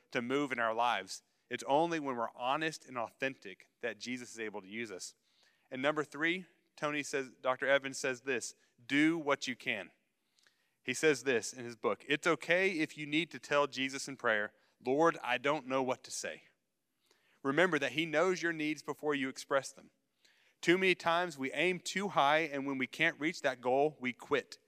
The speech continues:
Admit where you are, start there, and do what you can. God will help you grow in time."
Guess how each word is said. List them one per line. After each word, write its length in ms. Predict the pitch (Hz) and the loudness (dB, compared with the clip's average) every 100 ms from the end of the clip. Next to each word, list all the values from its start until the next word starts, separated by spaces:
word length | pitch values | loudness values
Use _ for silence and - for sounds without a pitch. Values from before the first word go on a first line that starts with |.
| _ _ _ _ _ - | _ _ _ _ _ -4
Admit 400 | 120 143 196 147 | 2 6 6 4
where 120 | 151 | 2
you 220 | 127 117 | 2 2
are, 240 | 101 92 - | 2 0 -4
start 420 | - - 156 175 | -2 6 6 4
there, 340 | - 117 98 - _ | 0 -2 -2 -8 _
and 160 | 117 110 | -12 -6
do 140 | 120 | -2
what 180 | 127 123 | 0 -2
you 80 | 123 | -6
can. 360 | - 98 78 - _ _ _ - | -8 -10 -10 -18 _ _ _ 2
God 340 | 117 135 156 | 6 6 4
will 180 | 160 156 | 0 -2
help 280 | 123 110 - | -2 -4 -4
you 100 | 123 | -10
grow 400 | 113 98 90 87 _ _ _ _ _ _ _ _ _ | -8 -6 -6 -10 _ _ _ _ _ _ _ _ _
in 140 | 113 | -6
time." 300 | 110 117 82 | -4 -4 -6